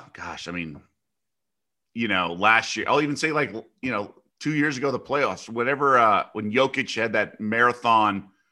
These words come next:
series and they went the seven games, I believe, with the Blazers, and there was, like, a three overtime game, you know, that series, not that game, but that series,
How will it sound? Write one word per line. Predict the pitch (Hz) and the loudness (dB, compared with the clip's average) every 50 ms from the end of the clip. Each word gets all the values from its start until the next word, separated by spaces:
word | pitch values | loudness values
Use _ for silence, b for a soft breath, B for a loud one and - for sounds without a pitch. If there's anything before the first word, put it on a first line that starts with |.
| _ _ _ _ _ _ | _ _ _ _ _ _
series | - - - 143 135 131 123 123 120 120 107 101 | -12 -6 -2 2 2 4 4 4 2 2 0 -2
and | 107 101 101 | -2 -2 -2
they | 101 | -2
went | 107 117 120 98 - | 0 -2 -2 -4 -6
the | - 101 | -10 -10
seven | - - 123 117 110 110 107 | -6 -2 -2 -2 0 -2 -4
games, | 104 110 107 110 101 | -4 -4 -4 -2 -2
I | 104 101 | -4 -4
believe, | 92 101 110 - | -2 -4 -4 -4
with | 95 101 - | -6 -6 -8
the | 95 | -8
Blazers, | 87 78 73 87 98 104 107 107 92 95 95 82 | -8 -8 -6 -2 0 0 0 0 -2 -4 -6 -6
and | 90 98 | -6 -6
there | 95 | -6
was, | 98 92 | -6 -6
like, | 92 - | -6 -8
a | 92 | -8
three | 90 - _ - 101 107 131 135 135 131 131 131 131 127 127 - _ _ _ _ _ _ _ _ _ _ | -10 -10 _ -12 -8 -4 -4 -2 -2 -2 -2 -2 -4 -4 -6 -10 _ _ _ _ _ _ _ _ _ _
overtime | - 120 123 113 127 113 - 123 113 117 117 | -2 0 2 2 0 0 0 0 0 0 0
game, | 113 110 107 | -2 -4 -4
you | 117 120 | -4 -4
know, | 113 | -4
that | 101 95 123 123 143 - | 0 2 2 2 0 0
series, | - - - 135 135 117 104 95 90 95 | -4 -6 -4 -2 -2 0 0 -2 -2 0
not | 117 117 113 | -2 0 0
that | - 110 92 85 | 0 -2 -2 -2
game, | - 104 98 85 | -4 -4 -4 -4
but | 90 | -4
that | 98 107 107 - | -4 -4 -4 -4
series, | - - 135 131 117 107 95 90 87 80 - - | -6 -4 -2 0 0 0 0 -2 -2 -6 -10 -16